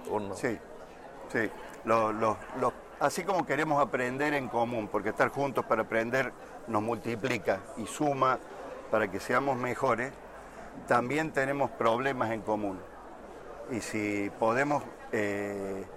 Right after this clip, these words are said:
Speaker 2: si podemos encarar los problemas entre todos,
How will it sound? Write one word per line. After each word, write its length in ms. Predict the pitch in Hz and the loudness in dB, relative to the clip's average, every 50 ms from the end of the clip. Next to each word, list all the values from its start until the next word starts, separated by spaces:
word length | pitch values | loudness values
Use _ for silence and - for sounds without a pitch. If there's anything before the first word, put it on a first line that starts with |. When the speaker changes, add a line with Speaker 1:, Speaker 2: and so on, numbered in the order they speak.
| - - - - - - - - - - - - - - - - - - - - - - - - - - - - - - | -14 -16 -16 -16 -16 -14 -14 -14 -16 -16 -16 -16 -16 -16 -16 -16 -16 -16 -14 -14 -14 -16 -16 -16 -16 -16 -16 -16 -14 -14
Speaker 2:
si 140 | - - 113 | -10 -8 -2
podemos 360 | 95 101 120 131 135 139 127 | 2 2 4 4 4 2 0
encarar 520 | 127 120 104 - - 120 123 131 156 151 120 | 0 -2 -2 2 4 4 6 6 6 4 4
los 200 | 113 107 104 - | 2 0 -2 -2
problemas 640 | - - 107 113 110 117 123 131 131 127 123 110 110 | 0 0 2 2 2 2 2 0 0 0 0 0 0
entre 340 | 110 113 110 104 123 120 123 | 0 -2 -2 -2 0 0 0
todos, 680 | 113 - 143 131 120 113 113 120 135 143 - - - - | 2 2 4 4 4 4 2 0 0 -2 -4 -10 -14 -16